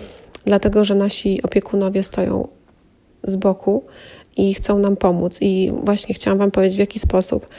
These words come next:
Czyli nie szepną nam do ucha, tylko wam coś pokażą. Jeżeli wam tu nie wyjdzie, czy tam nie wyjdzie, to znaczy, że tego macie nie robić. To jest ta podpowiedź,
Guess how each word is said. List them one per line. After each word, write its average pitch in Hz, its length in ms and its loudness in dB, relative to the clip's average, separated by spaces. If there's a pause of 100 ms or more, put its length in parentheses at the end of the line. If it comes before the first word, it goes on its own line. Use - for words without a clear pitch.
(320)
Czyli 202 200 2
nie 202 140 6
szepną - 320 4
nam 196 160 0
do 190 80 0
ucha, 214 360 -2
tylko 214 320 -2
wam 196 220 2
coś - 180 -4
pokażą. - 540 -2
Jeżeli 190 300 2
wam 196 160 0 (720)
tu 220 140 0
nie 214 180 6
wyjdzie, 208 320 -2
czy - 120 -10
tam 220 220 -4
nie 220 120 0
wyjdzie, 214 380 0
to - 140 -2
znaczy, 240 360 0
że 254 140 -2
tego 233 220 -2
macie 226 260 -4
nie 202 100 0
robić. 185 420 -4 (360)
To - 100 2
jest 233 140 4
ta 233 80 -4
podpowiedź, 208 600 -4